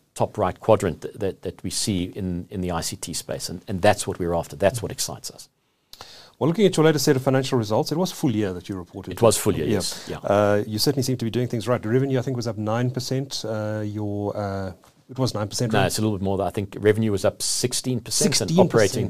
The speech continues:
Speaker 1: profit also up by sixteen percent.
Speaker 2: Sixteen percent. How do you achieve growth like that in an economy like this?
Speaker 1: Um, we're slightly decoupled,
Speaker 2: Mm-hmm.
Speaker 1: um, a little bit. So some of it was infrastructure, so because that's not a pure D D P, uh, G D P issue. Some of it was the exports, which started to push back on.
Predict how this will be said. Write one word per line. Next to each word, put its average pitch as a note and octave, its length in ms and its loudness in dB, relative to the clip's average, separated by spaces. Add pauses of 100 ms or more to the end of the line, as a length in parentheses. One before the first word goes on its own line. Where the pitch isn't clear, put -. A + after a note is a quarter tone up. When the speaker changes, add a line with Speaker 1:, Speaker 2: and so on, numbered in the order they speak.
Speaker 1:
profit G2+ 320 -4
also - 240 -4
up - 160 -10
by - 80 -10
sixteen - 360 -10
percent. C3 120 -4
Speaker 2:
Sixteen B2+ 200 -2
percent. A#2 280 -4
How B2+ 100 -2
do F#3 60 -2
you G3+ 80 0
achieve E3 260 -2
growth C3 260 -2
like A#2+ 140 0
that B2 160 -2
in A2+ 80 -8
an A2+ 80 -10
economy B2 460 2
like G#2 240 -4
this? - 320 -10 (200)
Speaker 1:
Um, A#2+ 320 -2 (140)
we're C#3 220 4
slightly F3 420 0
decoupled, D#3 680 -2
Speaker 2:
Mm-hmm. - 200 -10
Speaker 1:
um, A2+ 320 4
a A#2+ 60 -2
little B2+ 180 4
bit. C#3 180 -2
So - 300 -4
some C3+ 220 4
of C#3+ 80 4
it C#3+ 100 -8
was A2 120 -2
infrastructure, C#3+ 680 0
so G2+ 300 2
because - 420 -6
that's A#2 180 0
not A2+ 140 0
a G2 60 -4
pure A2+ 240 4
D G#2+ 100 -2
D G2+ 120 -2
P, - 280 -6 (140)
uh, G#2 140 0 (200)
G A2 160 -2
D A2 100 0
P A2 220 -4
issue. C#3 240 -6
Some B2+ 220 2
of A#2 100 2
it A#2+ 80 -2
was G#2 140 -4
the G#2+ 100 -2
exports, C3 420 0
which - 200 -6 (300)
started G#2 260 2
to A#2 40 -14
push - 240 -2
back A2+ 240 -2 (120)
on. C#3+ 260 0